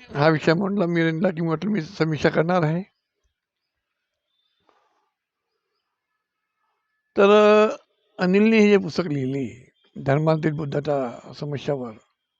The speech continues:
त्यामध्ये सुप्रीम कोर्टाने जे जजमेंट दिलेत, विविध जजमेंट त्यांनी संदर्भ घेतलेले आहेत, वि-, शासनाने काढलेले विविध जीआर,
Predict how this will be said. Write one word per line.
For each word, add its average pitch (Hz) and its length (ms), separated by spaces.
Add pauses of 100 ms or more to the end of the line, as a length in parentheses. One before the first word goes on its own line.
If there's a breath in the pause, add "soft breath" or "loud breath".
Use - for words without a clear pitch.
(1000 soft breath)
त्यामध्ये 170 680 (1300)
सुप्रीम 175 300
कोर्टाने 165 500
जे 160 120
जजमेंट 165 420
दिलेत, 160 300 (140)
विविध 165 340
जजमेंट 165 340
त्यांनी 165 360
संदर्भ 160 300
घेतलेले 156 320
आहेत, 147 280 (1700 soft breath)
वि-, 175 200
शासनाने 175 460
काढलेले 170 400
विविध 165 300
जीआर, 160 300